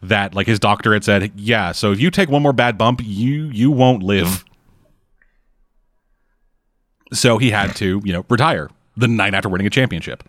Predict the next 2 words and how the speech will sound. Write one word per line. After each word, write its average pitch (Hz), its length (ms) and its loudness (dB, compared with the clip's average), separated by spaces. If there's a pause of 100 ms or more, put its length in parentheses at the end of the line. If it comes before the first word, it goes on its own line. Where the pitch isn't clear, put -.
(1800)
But 110 240 0
then, 123 480 2